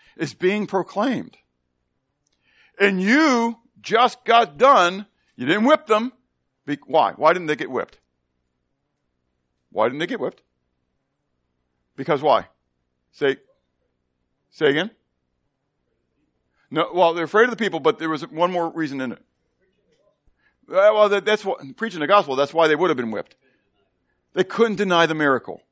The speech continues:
They couldn't deny the miracle. The guy was over forty years old who had been healed. And so what can they do? I mean, they, if, if we're standing before you because we have, because in the name of Jesus, this lame man was healed, then if you want to beat us for it, beat us for it. Could you imagine how that would get out?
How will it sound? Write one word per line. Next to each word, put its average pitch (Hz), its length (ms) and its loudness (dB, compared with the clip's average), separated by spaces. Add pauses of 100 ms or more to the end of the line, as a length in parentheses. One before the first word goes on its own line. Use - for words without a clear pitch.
(320)
They 214 100 0
couldn't 147 220 -8
deny 165 200 0
the 190 80 2
miracle. 247 320 2
The - 100 -10
guy 190 200 2
was 196 160 0
over 196 160 0
forty 226 280 -4
years 240 220 -4
old 262 240 2
who 151 60 -4
had 165 80 -6
been 196 140 -6
healed. 220 300 -2 (460)
And 180 100 -6
so 214 140 4
what 190 140 2
can 233 100 0
they 233 80 2
do? 370 380 0 (580)
I 170 140 4
mean, 180 180 -2 (160)
they, 147 160 -2 (240)
if, 175 240 -2
if 170 140 -2
we're 190 100 2
standing 254 300 0
before 208 320 0
you 226 120 -4
because 196 380 2
we 185 160 2
have, 170 220 4 (240)
because 175 260 2
in 175 80 -6
the 160 80 -4
name 202 160 0
of 180 80 -2
Jesus, 185 380 -2
this 170 200 -6
lame 196 260 2
man 185 180 0
was 160 160 -4
healed, 247 480 6 (500)
then 185 140 -4
if 170 80 -4
you 208 80 2
want 226 140 6
to 214 40 2
beat 302 320 4
us 208 160 4
for 196 260 0
it, 233 140 -4
beat 262 180 0
us 202 140 4
for 123 320 0
it. - 80 -14 (140)
Could 214 160 -12
you 185 40 -8
imagine 160 240 -4
how 113 180 2
that 117 100 0
would 131 60 -10
get 135 100 -4
out? 156 220 -6